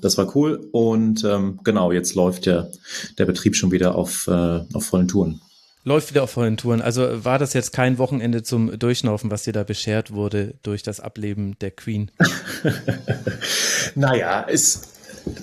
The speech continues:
Speaker 1: jetzt mal ab, ab von der Queen, ist es ja auch okay, wenn mal kein Wochenende Fußball ist, das passt schon.
Speaker 2: <laughs> Okay,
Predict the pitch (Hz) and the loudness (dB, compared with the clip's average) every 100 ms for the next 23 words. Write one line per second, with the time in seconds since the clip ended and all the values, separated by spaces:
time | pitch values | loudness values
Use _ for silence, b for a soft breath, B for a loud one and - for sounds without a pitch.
0 | - - 107 117 - 104 98 - - - | -14 -8 0 2 4 2 2 2 0 0
1 | - - - 98 92 - 98 98 90 95 | -4 -6 0 2 4 4 2 2 2 2
2 | 87 - 95 87 90 85 82 82 85 85 | 2 2 2 4 4 2 0 -2 0 2
3 | 87 90 90 85 - - - - - - | 2 2 2 2 -2 -6 -2 -2 -4 -6
4 | - - - 95 - - - - - 160 | -4 -4 -4 -6 -2 -4 -4 -4 0 0
5 | - 175 - - 214 170 147 - | 0 -2 -2 -4 -4 -2 0 0